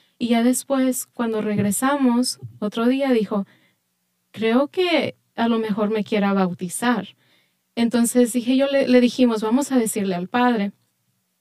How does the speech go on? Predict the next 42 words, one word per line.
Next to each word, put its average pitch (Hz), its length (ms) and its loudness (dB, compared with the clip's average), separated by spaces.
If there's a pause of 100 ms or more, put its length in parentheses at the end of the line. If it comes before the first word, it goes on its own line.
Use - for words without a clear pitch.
(240)
Pero 214 200 0
bueno, 202 220 0
regresamos 202 500 -4
la 233 100 0
próxima 233 460 -4
semana 233 600 -2
y 202 120 -4
habíamos 208 420 -2
visitado 202 600 -6
a 220 100 -4
todos 254 640 -2 (380)
y 208 100 -6
ya 208 120 0
solo 220 260 -4
quedaba 202 480 -2
él, 233 160 -2
pero 202 200 -4
nos 196 180 -2
quedaban 202 340 -4
como 208 340 -4
unos 196 340 -2
tres 262 240 -4
minutos 262 680 -2
o 202 40 -6
un 214 140 -8
poquito 254 400 -4
tiempo 233 360 -4
para 214 240 -6 (140)
visitarlo 196 600 -6
a 220 160 -4
él. 247 100 -4 (480)
Y 214 160 -6
dijimos, 208 540 -4
bueno, 208 240 -4
como 190 320 -2
ya 196 160 0
teníamos 226 400 -2
que 220 60 -6
estar 196 240 -6
en 214 120 -4
la 214 80 -4
parroquia 220 560 -4